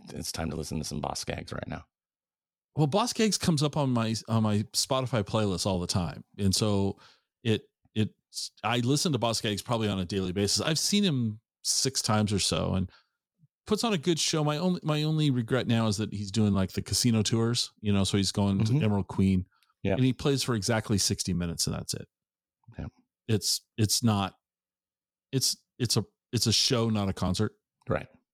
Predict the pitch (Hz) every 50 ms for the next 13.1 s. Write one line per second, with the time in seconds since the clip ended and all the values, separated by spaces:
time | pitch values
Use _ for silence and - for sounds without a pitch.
0 | _ _ _ _ _ _ - - - - 107 110 104 95 92 95 107 95 - 101
1 | 95 90 95 82 - - _ _ _ _ _ _ _ _ _ _ _ _ _ _
2 | _ _ _ _ _ _ _ _ _ _ _ _ _ _ _ _ _ _ _ _
3 | - - - - - - _ _ _ _ - - 170 - - 151 123 90 - -
4 | - _ _ _ _ _ _ - - 127 175 120 - _ - - 165 156 - -
5 | - - 117 151 107 82 - _ _ _ _ _ _ _ _ _ _ _ _ _
6 | _ _ - - 127 127 123 120 120 117 117 113 113 107 101 143 160 - 175 160
7 | 151 156 151 147 - 151 139 139 135 127 - 131 113 131 135 131 131 127 123 107
8 | 104 117 117 113 117 110 - 117 95 85 - - 80 73 - - _ _ _ _
9 | _ _ _ _ _ _ _ _ - - 117 - - 160 165 131 - _ _ _
10 | _ _ _ _ _ _ 90 98 107 117 117 113 107 - - 104 98 - - 101
11 | 104 104 120 113 104 - - 104 104 101 101 98 87 - - 98 98 98 113 139
12 | 147 - _ _ _ _ _ _ _ _ _ - - - - 80 - - - -
13 | - -